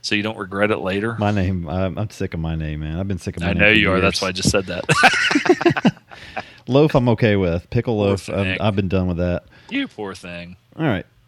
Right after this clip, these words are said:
Speaker 2: Um, I got nothing else either.
Speaker 1: <laughs> Just think, uh, next time you see Vish, you can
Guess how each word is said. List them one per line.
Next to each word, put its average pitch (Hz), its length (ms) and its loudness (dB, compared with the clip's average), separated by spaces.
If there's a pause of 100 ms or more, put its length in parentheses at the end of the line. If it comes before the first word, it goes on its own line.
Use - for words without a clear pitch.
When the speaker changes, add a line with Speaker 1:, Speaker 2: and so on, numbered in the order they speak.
(120)
Speaker 2:
Um, 139 600 4
I 139 100 4
got 123 120 4
nothing 107 220 2
else 95 180 0
either. 90 240 0 (200)
Speaker 1:
<laughs> - 220 -20
Just 214 220 4
think, 139 320 4
uh, 143 120 2
next 147 220 0
time 151 120 0
you 139 60 -8
see 131 180 -4
Vish, 117 340 -2
you 107 60 -10
can 104 240 -16